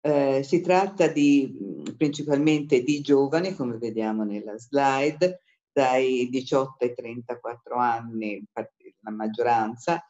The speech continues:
quaranta virgola sei per cento, dei giovani adulti e, ehm, prevalentemente si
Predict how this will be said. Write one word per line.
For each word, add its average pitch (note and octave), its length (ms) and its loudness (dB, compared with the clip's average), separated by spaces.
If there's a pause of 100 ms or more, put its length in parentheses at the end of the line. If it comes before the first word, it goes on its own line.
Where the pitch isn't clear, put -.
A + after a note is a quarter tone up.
(200)
quaranta A2 560 -4
virgola G#2 420 -6
sei G#2+ 220 -6
per A#2+ 160 -4
cento, A#2+ 720 -6 (260)
dei C#3+ 180 2
giovani C3 420 0
adulti C#3+ 760 -2 (420)
e, F3+ 360 4
ehm, C3+ 680 4 (420)
prevalentemente A#2 1700 0
si A#2+ 320 -10